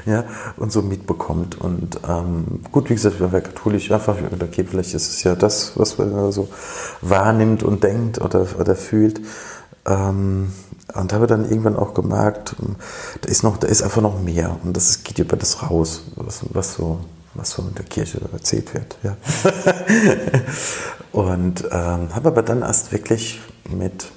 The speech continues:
ja, Anfang dreißig war so, da wo für mich ein, wirklich ein, ähm, nochmal so ein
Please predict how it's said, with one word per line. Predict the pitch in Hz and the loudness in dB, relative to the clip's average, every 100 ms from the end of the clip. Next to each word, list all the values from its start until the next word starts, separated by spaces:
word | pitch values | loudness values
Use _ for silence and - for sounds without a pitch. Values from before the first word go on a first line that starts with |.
| - _ _ | -20 _ _
ja, | 101 92 95 98 98 98 - - - - | -10 -6 -6 -6 -8 -14 -20 -20 -16 -8
Anfang | 98 - 120 | -6 -4 -4
dreißig | - 101 113 127 92 - - - - - - - | -4 0 4 4 2 -2 -10 -16 -14 -14 -14 -4
war | - - | 0 4
so, | 95 | 4
da | 95 92 | 6 6
wo | 95 82 | 6 4
für | - | 4
mich | 101 101 - | 4 4 2
ein, | 80 82 | 2 2
wirklich | 92 95 - | 2 0 0
ein, | 95 95 92 - | 0 2 0 0
ähm, | 95 95 95 92 | 0 0 0 0
nochmal | 92 92 | 0 0
so | 90 | 2
ein | 90 90 90 90 | 4 4 4 2